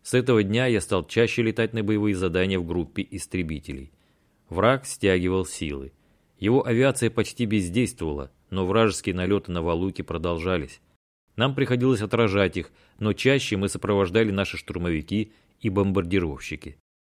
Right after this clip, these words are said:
Наши бомбардировщики с большой высоты бомбили скопление вражеских войск в районе севернее Харькова.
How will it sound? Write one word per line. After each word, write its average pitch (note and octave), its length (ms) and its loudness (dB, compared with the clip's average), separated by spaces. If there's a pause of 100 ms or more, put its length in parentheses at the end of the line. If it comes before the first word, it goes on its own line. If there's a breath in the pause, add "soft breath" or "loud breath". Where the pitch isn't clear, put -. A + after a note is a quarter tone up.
(260)
Наши G2 260 0
бомбардировщики F#2 800 0
с D#2 60 -8
большой G#2+ 340 2
высоты A2+ 420 0
бомбили G2 420 0
скопление G2+ 520 -2
вражеских F2+ 520 -2
войск F#2+ 300 0
в F2 80 -4
районе G2+ 360 0
севернее F#2+ 520 0
Харькова. D#2 580 -4